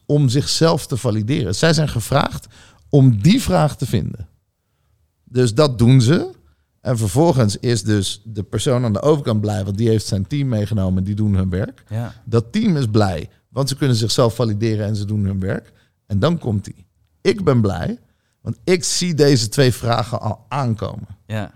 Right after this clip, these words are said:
Speaker 1: Want ik weet, ik heb ze eruit gehaald.
Speaker 2: <laughs>
Speaker 1: Ze ontbreken. Het is niet dat ik ze niet weet.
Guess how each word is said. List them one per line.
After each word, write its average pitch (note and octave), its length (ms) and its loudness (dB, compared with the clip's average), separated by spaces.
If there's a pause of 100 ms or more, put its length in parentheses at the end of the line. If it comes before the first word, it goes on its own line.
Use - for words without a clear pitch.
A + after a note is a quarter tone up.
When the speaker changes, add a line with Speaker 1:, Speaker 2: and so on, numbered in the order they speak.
(340)
Speaker 1:
Want A#2+ 200 -4
ik A#2+ 120 -2
weet, C3 320 2
ik A2 80 -4
heb A2+ 160 -2
ze A2+ 160 0
eruit A#2+ 280 2
gehaald. A#2 460 -4
Speaker 2:
<laughs> - 40 -20
Speaker 1:
Ze - 160 -10
ontbreken. B2 720 -2 (340)
Het A2 160 -10
is A#2+ 100 -4
niet D#3 200 0
dat C3 200 0
ik C3 100 -6
ze C3 160 0
niet A#2+ 220 2
weet. C3+ 400 0